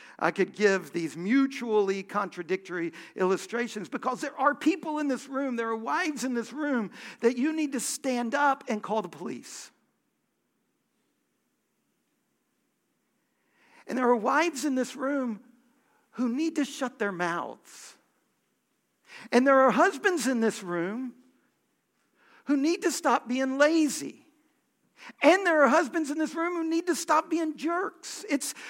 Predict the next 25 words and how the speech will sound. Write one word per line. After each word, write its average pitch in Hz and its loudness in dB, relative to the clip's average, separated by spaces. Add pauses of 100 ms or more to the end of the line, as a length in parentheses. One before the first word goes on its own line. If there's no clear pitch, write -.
(240)
th-, 349 -6
this 302 2
is 294 -2
what - -2
scared 339 0
me 233 4
about 175 2
this 277 -6
sermon, 349 -2
is 208 -4 (220)
what, 311 -2
one 302 0
of 359 -2
my 339 0
deep 247 -4
fears 330 -2
is 233 -4
that 247 -2
all 370 -2
of 320 0
us 262 -2
have 233 -4
sides 302 -2
of 170 -6
this 208 0